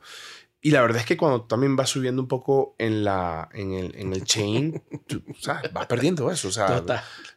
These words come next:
Speaker 1: un senior V P no anda en esa, no, no, no anda mucho en esas cosas de
Speaker 2: Sí.
Speaker 1: dar reconocimiento a sus V P, porque la
Speaker 2: Sí.
Speaker 1: verdad los V P son súper senior, ¿no?
Speaker 2: Sí.
Speaker 1: Entonces, eh, las dinámicas son un poco distintas. Aunque bueno, creo, creo que, que en todo punto también, de alguna manera hay que reconocer el trabajo,
Speaker 2: Sí.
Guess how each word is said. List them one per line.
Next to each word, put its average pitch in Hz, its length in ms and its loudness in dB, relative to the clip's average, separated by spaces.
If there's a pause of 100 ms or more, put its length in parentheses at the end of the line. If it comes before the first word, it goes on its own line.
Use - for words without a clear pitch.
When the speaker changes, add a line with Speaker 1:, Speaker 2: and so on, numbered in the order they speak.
Speaker 1:
un 120 120 -2
senior 156 280 6
V 151 140 4
P 156 200 2
no 143 120 4
anda 143 220 4
en 147 80 4
esa, 143 520 4
no, 131 240 4
no, 135 140 4
no 131 100 4
anda 135 220 4
mucho 143 380 4
en 139 100 4
esas 131 240 0
cosas 131 380 4
de 135 100 4
Speaker 2:
Sí. 113 40 -2
Speaker 1:
dar 113 120 2
reconocimiento 131 560 2
a - 20 6
sus 151 160 4
V 123 120 2
P, 120 220 0
porque 127 260 2
la 104 140 6
Speaker 2:
Sí. 101 60 6
Speaker 1:
verdad 95 200 6
los 147 120 4
V 120 120 2
P 127 360 2
son 127 220 2
súper 139 280 4
senior, 143 360 6
¿no? 143 160 6
Speaker 2:
Sí. 147 140 8
Speaker 1:
Entonces, 117 440 -2 (420)
eh, 110 280 6
las 120 140 4
dinámicas 123 400 2
son 113 120 2
un - 40 -2
poco 135 140 2
distintas. 110 260 -2
Aunque 160 160 6
bueno, 202 200 8
creo, 190 140 4
creo 254 240 4
que, 185 140 2
que 160 220 2
en 156 160 6
todo 185 160 8
punto 165 260 0
también, 143 540 0 (420)
de 156 60 4
alguna 175 220 8
manera 170 140 8
hay 180 60 4
que 196 120 4
reconocer 135 580 4
el 139 120 6
trabajo, 123 720 6
Speaker 2:
Sí. 120 60 -2